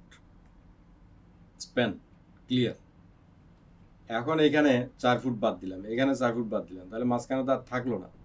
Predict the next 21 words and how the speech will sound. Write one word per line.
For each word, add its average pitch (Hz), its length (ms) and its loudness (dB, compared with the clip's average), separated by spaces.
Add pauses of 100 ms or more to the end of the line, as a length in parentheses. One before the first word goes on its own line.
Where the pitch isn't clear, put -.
(640)
তখন 131 340 0
কি 135 140 2
করবেন? 90 300 -8 (160)
তখন 143 480 -2
আপনার 131 340 -2 (120)
এই 139 180 0
বিমের 143 320 4
মধ্যে 139 340 0
যাতে 127 240 -2
ল্যাপিং 117 460 0
না 113 320 0
পড়ে, 95 220 -4 (160)
সেইটার - 1600 -6
জন্য 135 400 0 (420)
সাধ্যমতো 123 560 -4
চেষ্টা 127 300 -6
করবেন 127 300 -2
এবং 113 220 -2
এটা 107 140 -6
করতে - 300 -8
হবে। 95 240 -14